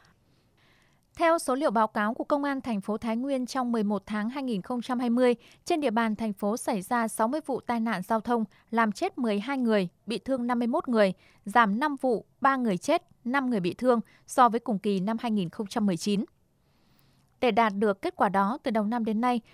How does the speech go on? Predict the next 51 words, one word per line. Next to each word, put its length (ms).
lực 180
lượng 180
cảnh 220
sát 240
giao 140
thông 300
trật 200
tự, 240
Công 160
an 160
thành 140
phố 340
đã 120
triển 220
khai 280
các 220
kế 80
hoạch, 240
phương 160
án, 300
chuyên 240
đề 180
về 140
tuần 220
tra, 260
kiểm 260
soát, 260
xử 160
lý 240
vi 100
phạm 280
giao 140
thông. 260
Trong 200
mười 100
một 200
tháng, 260
lực 120
lượng 140
chức 180
năng 280
đã 100
tổ 180
chức 260
hàng 240
nghìn 240
buổi 160
tuần 260
tra, 260
kiểm 260
soát, 280